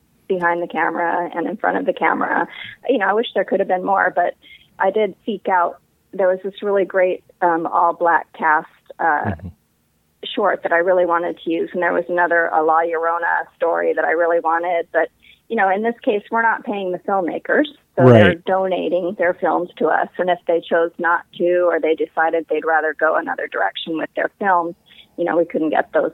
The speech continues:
Speaker 1: films. So I did try. Um,
Speaker 2: <laughs>
Speaker 1: and I do, it is on my mind. I mean,
Speaker 2: Sure.
Speaker 1: you know, Vanessa Gomez, she's Mexican, and she's our,
Speaker 2: Mm-hmm.
Speaker 1: the face of She-Venge, and, you know, it's definitely not,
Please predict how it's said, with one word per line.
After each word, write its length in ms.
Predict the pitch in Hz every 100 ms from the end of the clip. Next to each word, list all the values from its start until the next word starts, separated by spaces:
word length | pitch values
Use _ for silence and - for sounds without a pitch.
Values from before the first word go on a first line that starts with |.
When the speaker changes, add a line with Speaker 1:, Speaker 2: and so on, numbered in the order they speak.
| -
Speaker 1:
films. 260 | 151 - -
So 80 | 233 220
I 140 | 226
did 200 | 349 339
try. 360 | - 202 156 185 214 _ _ _ - -
Um, 240 | 196 190 185
Speaker 2:
<laughs> 60 |
Speaker 1:
and 80 | 226
I 80 | 214
do, 280 | 240 233 214
it 180 | - 196
is 220 | 226 220 220
on 200 | 214 202
my 140 | 190
mind. 460 | 202 185 175 202 190
I 60 |
mean, 160 | 180 -
Speaker 2:
Sure. 220 | 190 285
Speaker 1:
you 40 | 190
know, 140 | 190
Vanessa 460 | 175 180 180 - 190
Gomez, 480 | 185 180 185 185 202 -
she's 140 | 185 _
Mexican, 640 | 175 165 - 165 165 165 196
and 160 | 190
she's 260 | - 165 165
our, 260 | 165 165 -
Speaker 2:
Mm-hmm. 140 | 85 82
Speaker 1:
the 60 | 180
face 280 | 196 185 - 180
of 120 | 165 -
She-Venge, 640 | 196 180 180 175 185 233
and, 200 | 160 165 - - - - - -
you 80 | 214
know, 140 | 190
it's 180 | 196 -
definitely 460 | 247 254 233 - 185
not, 280 | 180 180